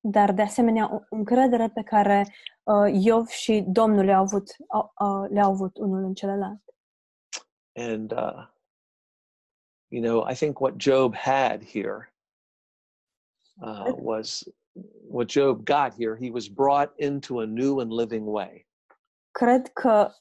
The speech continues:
Speaker 1: aici Iov a fost adus la o cale nouă și plină de viață.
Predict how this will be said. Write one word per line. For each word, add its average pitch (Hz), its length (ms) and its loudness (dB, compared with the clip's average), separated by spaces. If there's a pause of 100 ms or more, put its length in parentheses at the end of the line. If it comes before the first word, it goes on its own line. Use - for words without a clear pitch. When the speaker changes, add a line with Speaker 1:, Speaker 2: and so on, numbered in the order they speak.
Speaker 1:
aici 220 480 4
Iov 208 440 2
a 202 120 -4
fost 220 380 -4
adus 220 540 0
la 202 240 2
o 196 100 -6
cale 208 360 2
nouă 226 600 2
și - 480 -12
plină 208 260 0
de 196 140 0
viață. 196 640 -4